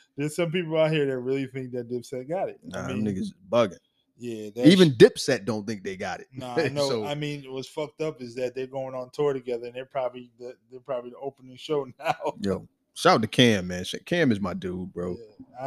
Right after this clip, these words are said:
Speaker 1: I don't, I don't know.
Speaker 2: Nah, it's not even about, it's not even
Speaker 1: He
Speaker 2: about
Speaker 1: just, uh, he just knows how to make
Speaker 2: it's
Speaker 1: money,
Speaker 2: not
Speaker 1: man.
Speaker 2: even about rhyming or nothing like that. Cam is a f-, Cam is just fucking dope,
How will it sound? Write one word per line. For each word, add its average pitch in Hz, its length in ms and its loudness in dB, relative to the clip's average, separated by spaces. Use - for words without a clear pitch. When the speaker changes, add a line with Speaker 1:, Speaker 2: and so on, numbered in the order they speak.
Speaker 1:
I 135 40 -2
don't, 117 320 -10
I 113 60 -14
don't 104 220 -14
know. - 160 -20
Speaker 2:
Nah, 143 240 10
it's 160 140 6
not 185 180 6
even 160 180 2
about, 131 400 4
it's 143 160 -6
not 180 160 0
even 135 320 0
Speaker 1:
He 151 60 -2
Speaker 2:
about 123 160 6
Speaker 1:
just, 113 160 2
uh, 143 80 6
he 139 180 -4
just 170 160 -4
knows 135 180 -4
how 131 120 0
to 110 60 -8
make 120 160 -8
Speaker 2:
it's 107 100 -6
Speaker 1:
money, 160 140 0
Speaker 2:
not 226 80 6
Speaker 1:
man. 202 80 10
Speaker 2:
even 175 160 8
about 135 200 8
rhyming 127 680 4
or 110 120 -2
nothing 110 220 2
like 107 200 -2
that. 92 180 -8
Cam 190 320 -2
is 117 100 -4
a 107 60 -6
f-, - 360 -16
Cam 185 280 -8
is 110 100 -8
just 110 160 -10
fucking 107 400 -4
dope, 92 220 -8